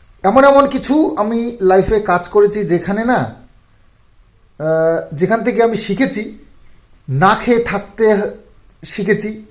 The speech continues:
মুড়ি খেয়ে থাকতে শিখেছি, জল খেয়ে থাকতে শিখেছি,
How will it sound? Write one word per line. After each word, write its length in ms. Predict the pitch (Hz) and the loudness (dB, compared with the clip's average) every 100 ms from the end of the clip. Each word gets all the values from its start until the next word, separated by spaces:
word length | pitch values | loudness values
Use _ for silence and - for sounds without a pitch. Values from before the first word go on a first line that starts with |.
| - - - - | -20 -20 -20 -8
মুড়ি 320 | 147 165 240 254 | -2 2 2 2
খেয়ে 220 | - 247 | 2 2
থাকতে 300 | 220 226 214 | 2 -6 -8
শিখেছি, 480 | 214 202 202 208 214 - _ _ _ - - 131 | -4 -6 -6 -10 -16 -20 _ _ _ -20 -18 -10
জল 280 | 113 214 247 | 4 6 6
খেয়ে 220 | 247 262 | 4 2
থাকতে 300 | - 202 208 | 0 -2 -4
শিখেছি, 520 | 185 190 196 202 196 | -2 0 0 -2 -8